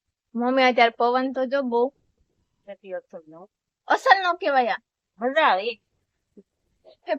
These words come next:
Speaker 1: પવન, અ,
Speaker 2: ઠંડો પવન.
Speaker 1: વરસાદ આવે એવું નથી થઈ ગયું છે ને આજે વાતાવરણ?
Speaker 2: સારું થઈ ગયું. આવી ગયું, આવી ગયું.
Speaker 1: આજ તો હવાનું વાતાવરણ હાવ બદલાઈ ગયું છે, વરસાદ આવે એવું થઈ ગયું.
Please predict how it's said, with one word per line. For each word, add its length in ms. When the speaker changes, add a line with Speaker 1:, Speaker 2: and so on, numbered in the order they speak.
Speaker 1:
પવન, 540
અ, 160
Speaker 2:
ઠંડો 280
પવન. 140
Speaker 1:
વરસાદ 360
આવે 220
એવું 200
નથી 200
થઈ 280
ગયું 220
છે 120
ને 100
આજે 220
વાતાવરણ? 680
Speaker 2:
સારું 360
થઈ 220
ગયું. 460
આવી 120
ગયું, 220
આવી 100
ગયું. 400
Speaker 1:
આજ 240
તો 140
હવાનું 760
વાતાવરણ 640
હાવ 280
બદલાઈ 380
ગયું 120
છે, 120
વરસાદ 380
આવે 180
એવું 200
થઈ 300
ગયું. 220